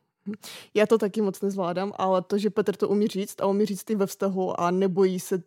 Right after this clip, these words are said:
to říct tobě a má tu důvěru, že i když ti to řekne, i byť to může být nepříjemné v tu chvíli, tak vy to zvládnete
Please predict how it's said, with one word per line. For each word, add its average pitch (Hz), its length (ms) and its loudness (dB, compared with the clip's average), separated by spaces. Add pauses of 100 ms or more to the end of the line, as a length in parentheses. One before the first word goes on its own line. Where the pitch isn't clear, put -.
(120)
to 202 120 -2
říct 196 220 -6
tobě 175 400 0
a 180 100 -2
má 180 160 0
tu 185 200 -10
důvěru, 185 420 0
že 190 120 0
i 185 100 -2
když 185 220 -2
ti 208 120 -6
to 202 100 0
řekne, 185 360 0
i 214 80 -2
byť 180 220 -6
to 180 100 -4
může 190 220 0
být 175 180 -6
nepříjemné 180 500 -2
v 170 60 -10
tu 190 100 -6
chvíli, 175 420 -4 (720)
tak 170 300 2
vy 190 140 -2
to 208 140 2
zvládnete 180 720 2